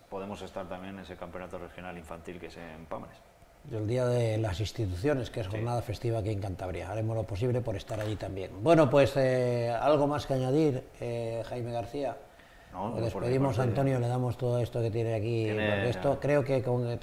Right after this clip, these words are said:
Speaker 2: comes esto que te
Speaker 1: Sí,
Speaker 2: damos,
Speaker 1: con esto
Speaker 2: Antonio,
Speaker 1: limpia
Speaker 2: ¿no?
Speaker 1: todo.
Speaker 2: Esto limpia la, lo que te haga falta. Aquí no te hace falta sonda ni nada. Aquí esto,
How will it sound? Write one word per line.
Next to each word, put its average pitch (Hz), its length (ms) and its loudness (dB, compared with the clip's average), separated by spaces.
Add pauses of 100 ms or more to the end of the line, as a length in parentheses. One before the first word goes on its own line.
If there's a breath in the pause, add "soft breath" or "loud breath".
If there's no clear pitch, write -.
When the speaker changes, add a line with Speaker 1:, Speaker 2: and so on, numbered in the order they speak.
Speaker 2:
comes 139 340 0
esto 127 220 -2
que 117 120 2
te 107 80 0
Speaker 1:
Sí, 117 40 2
Speaker 2:
damos, 120 280 0
Speaker 1:
con 107 140 -2
esto 107 120 0
Speaker 2:
Antonio, 110 200 4
Speaker 1:
limpia 110 220 6
Speaker 2:
¿no? 104 80 6 (160)
Speaker 1:
todo. 92 140 -4 (360)
Speaker 2:
Esto 123 280 0
limpia 117 400 2
la, 107 600 0
lo 104 180 -2
que 107 100 -2
te 110 100 -6
haga 110 200 0
falta. 110 380 -8
Aquí 110 160 -4
no 117 100 -2
te 110 100 -2
hace 107 160 -2
falta 113 300 -2
sonda 131 340 -2
ni 113 120 -2
nada. 107 200 -8
Aquí 110 160 -6
esto, 113 600 -4